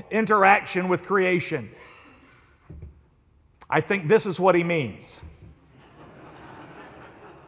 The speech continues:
That the working of the universe is more wonderful and more miraculous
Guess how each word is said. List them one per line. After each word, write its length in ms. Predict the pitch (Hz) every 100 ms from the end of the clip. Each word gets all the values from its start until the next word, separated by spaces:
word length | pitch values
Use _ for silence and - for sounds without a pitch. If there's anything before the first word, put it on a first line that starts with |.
| - - - - _ _ _ _ - _ _ _ _ _ _ _ -
That 140 | 135
the 80 | 165
working 500 | 147 185 185 180 175
of 80 | 156
the 60 |
universe 840 | 147 151 151 113 101 90 - - - _ _ _ _ _ _ _ _ _ _ -
is 220 | 135 120
more 320 | 127 139 160
wonderful 440 | 165 147 127 117 - - _ _ _ _ _ _ _ _ _ _ _ _ _ _ _ _ _
and 80 | 110
more 180 | 107 117
miraculous 680 | 123 123 117 110 101 85